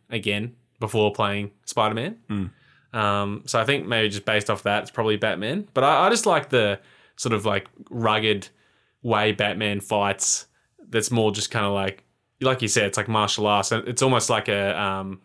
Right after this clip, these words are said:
Speaker 1: like a dance,
Speaker 2: Mm.
Speaker 1: uh, with the, with the thugs rather than Spider-Man. Yeah, is very, like, chaotic.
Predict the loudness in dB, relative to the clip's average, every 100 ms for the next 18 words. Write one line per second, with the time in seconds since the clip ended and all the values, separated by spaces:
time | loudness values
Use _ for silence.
0 | _ _ _ _ _ _ _ _ -20 -20
1 | _ _ -2 -2 0 0 0 0 0 0
2 | -2 -2 -4 -8 _ _ -4 -4 -8 _
3 | _ -2 0 -2 -2 -4 -2 -2 -2 -4
4 | -6 -8 -14 -2 -2 -2 -6 -10 -10 _
5 | -4 2 4 2 -2 -6 -6 -2 0 0
6 | 0 0 0 0 0 0 0 2 -2 -4
7 | -4 0 0 0 -6